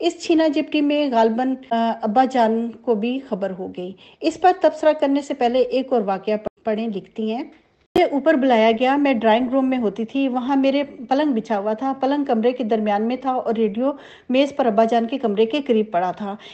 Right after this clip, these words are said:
एक दिन मैंने अम्मी से, अ, लेटे लेटे कहा कि अब्बा जान से पूछें, मैं रेडियो सुन सकती हूँ। अब्बा जान ने इजाज़त दे दी। मेरा पलंग रेडियो के साथ लगा हुआ था,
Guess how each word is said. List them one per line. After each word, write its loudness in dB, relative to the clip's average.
एक 4
दिन 6
मैंने 4
अम्मी 2
से, -4
अ, -4
लेटे 2
लेटे 2
कहा 0
कि -4
अब्बा 2
जान 0
से -6
पूछें, -2
मैं 2
रेडियो 0
सुन -4
सकती -6
हूँ। -4
अब्बा 4
जान 4
ने 6
इजाज़त 0
दे 2
दी। -2
मेरा 2
पलंग 0
रेडियो 0
के -2
साथ -2
लगा -2
हुआ 0
था, -4